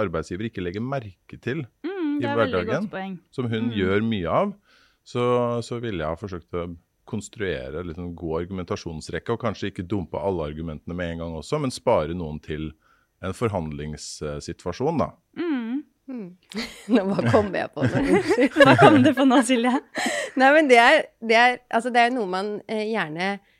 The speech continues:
Speaker 3: må lære seg, eh, å argumentere. Og det,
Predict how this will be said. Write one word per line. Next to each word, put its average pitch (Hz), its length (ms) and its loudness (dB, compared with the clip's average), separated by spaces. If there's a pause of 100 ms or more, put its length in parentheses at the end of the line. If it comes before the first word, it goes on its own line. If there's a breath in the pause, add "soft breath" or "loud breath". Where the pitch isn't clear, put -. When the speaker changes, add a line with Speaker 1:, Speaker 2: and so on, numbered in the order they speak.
(260)
Speaker 3:
må 220 200 0
lære 226 480 -6
seg, 220 220 -6 (560)
eh, 202 300 -2
å 196 140 -4
argumentere. 175 840 -4 (400)
Og 208 120 -2
det, 214 100 4